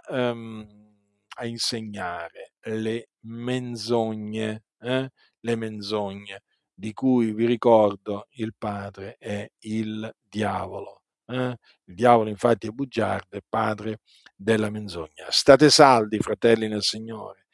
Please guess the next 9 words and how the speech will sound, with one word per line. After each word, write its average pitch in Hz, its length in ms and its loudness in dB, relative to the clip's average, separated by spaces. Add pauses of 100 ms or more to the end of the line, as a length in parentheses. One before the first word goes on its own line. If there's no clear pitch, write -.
(200)
eh? 135 360 2 (280)
E 113 140 -8
non, 113 580 -2
non 107 160 -8
vi 104 100 -8
fate 113 300 2
sedurre 101 840 -6 (340)
da 110 400 -2 (140)
nessuno. - 640 -8